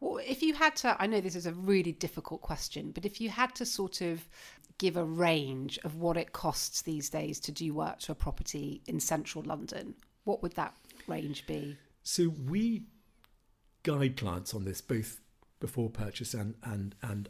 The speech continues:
Speaker 2: afterwards. And we find it very helpful to categorise according to the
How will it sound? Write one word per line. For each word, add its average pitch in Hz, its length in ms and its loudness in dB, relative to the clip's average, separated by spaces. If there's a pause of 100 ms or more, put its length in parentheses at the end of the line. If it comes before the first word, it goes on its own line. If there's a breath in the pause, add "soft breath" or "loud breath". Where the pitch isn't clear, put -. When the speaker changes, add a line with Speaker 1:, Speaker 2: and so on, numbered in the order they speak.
Speaker 2:
afterwards. - 800 -6
And 127 360 0
we 135 240 0
find 156 280 0
it 120 100 -4
very 135 240 0
helpful 123 560 -6 (100)
to 131 160 0
categorise 107 880 -2 (840 loud breath)
according 123 500 0
to 113 440 0 (180)
the 110 440 -4